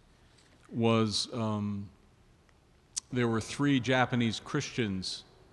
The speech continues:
that were, um, being persecuted, called out among the number, and called to deny their faith,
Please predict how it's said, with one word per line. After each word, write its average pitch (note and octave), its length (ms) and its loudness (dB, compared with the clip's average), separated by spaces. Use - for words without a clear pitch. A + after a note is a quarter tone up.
that A2+ 280 -4
were, G#2 520 -2
um, G2 460 -8
being A#2 180 0
persecuted, C3 720 -2
called C#3 320 0
out A#2+ 220 0
among A2 260 0
the G#2 80 0
number, G#2+ 460 2
and G#2+ 160 -2
called A#2+ 300 2
to A#2+ 100 -6
deny A2 360 0
their G2+ 140 -2
faith, B2 560 -4